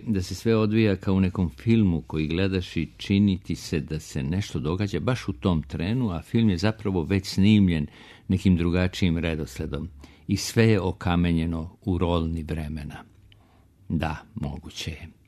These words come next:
Moguće je. „Massimo!”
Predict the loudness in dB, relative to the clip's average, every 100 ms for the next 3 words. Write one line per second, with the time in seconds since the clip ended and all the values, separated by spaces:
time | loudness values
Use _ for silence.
0 | _ -8 -2 -2 -2 -4 -4 -8 -8 -14
1 | _ _ _ -20 _ _ _ _ _ _
2 | -2 0 0 -2 4 6 6 6 4 4
3 | 4 0